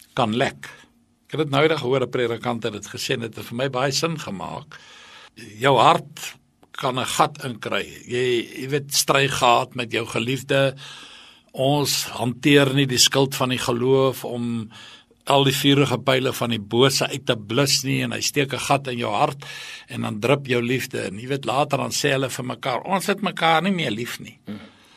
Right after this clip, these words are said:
Speaker 1: Maar jy weet, liefde kan ook groei. Jy weet, net soos wat hy kan lek, kan die Here, wanneer die Here kom en hy maak daai gat heel. Hy heel die gebrokenis van hart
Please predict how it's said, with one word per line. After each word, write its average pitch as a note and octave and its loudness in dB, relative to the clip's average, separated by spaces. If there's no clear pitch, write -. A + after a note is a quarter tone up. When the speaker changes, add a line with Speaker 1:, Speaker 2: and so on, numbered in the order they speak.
Speaker 1:
Maar C3 -2
jy D3 -2
weet, A#3 2
liefde E3 2
kan F#3 0
ook D#3+ -4
groei. - -4
Jy C3+ -10
weet, D#3+ 0
net G#3 0
soos G3+ 0
wat F3+ 4
hy E3 4
kan B2+ 0
lek, D#3 2
kan C#3 2
die B2+ 0
Here, F3+ 2
wanneer B2 -6
die C3 -2
Here G3+ 4
kom G#3 0
en B2 -2
hy D3+ -2
maak D3+ 2
daai D3+ 2
gat E3+ 0
heel. A#2+ 0
Hy B2 -4
heel C#3+ 6
die C#3+ 4
gebrokenis A#2 0
van G#2 -10
hart E2 -10